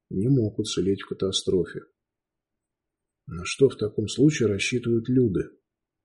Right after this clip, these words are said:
«Надежда умирает последней»,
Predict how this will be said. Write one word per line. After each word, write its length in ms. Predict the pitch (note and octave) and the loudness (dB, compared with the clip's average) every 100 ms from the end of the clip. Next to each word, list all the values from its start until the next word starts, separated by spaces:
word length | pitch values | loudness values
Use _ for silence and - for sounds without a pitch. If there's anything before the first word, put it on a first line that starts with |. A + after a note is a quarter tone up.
| _ _ _ - | _ _ _ -8
«Надежда 580 | F#2 F2+ G#2 F3+ F3+ | -6 -2 4 4 8
умирает 480 | G3 E3 C3+ C#3+ C#3 | 8 10 8 6 4
последней», 720 | B2+ - G2 A2 G#2+ F2 - | -2 -2 0 2 0 -2 -8